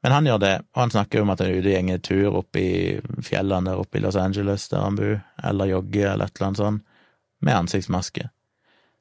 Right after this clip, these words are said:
Og det er jo litt sånn, hvis du er ute og gjenger i naturen, ja, det er kanskje turveier der du kan passere noen, men jeg tror den der ansiktsmaska der er usedvanlig, eh, he-, <laughs> altså,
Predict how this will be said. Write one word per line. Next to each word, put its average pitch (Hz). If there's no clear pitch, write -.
Og -
det 113
er 120
jo 131
litt 113
sånn, 98
hvis -
du 120
er 92
ute 113
og 113
gjenger 104
i 98
naturen, 98
ja, 113
det 104
er 107
kanskje 95
turveier 101
der 95
du 95
kan 92
passere 107
noen, 98
men -
jeg -
tror 98
den 92
der 90
ansiktsmaska 92
der 95
er 92
usedvanlig, 92
eh, -
he-, 98
<laughs> -
altså, 107